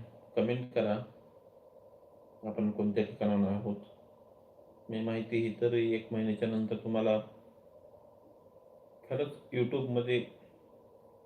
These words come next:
ची गरज आहे का नाही हे सविस्तर तुम्हाला सांगणार आहे.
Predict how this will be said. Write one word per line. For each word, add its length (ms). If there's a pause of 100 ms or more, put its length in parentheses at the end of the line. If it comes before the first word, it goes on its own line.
(920)
ची 80
गरज 360 (300)
आहे 420
का 260
नाही 360 (920)
हे 60
सविस्तर 460 (100)
तुम्हाला 260
सांगणार 360
आहे. 220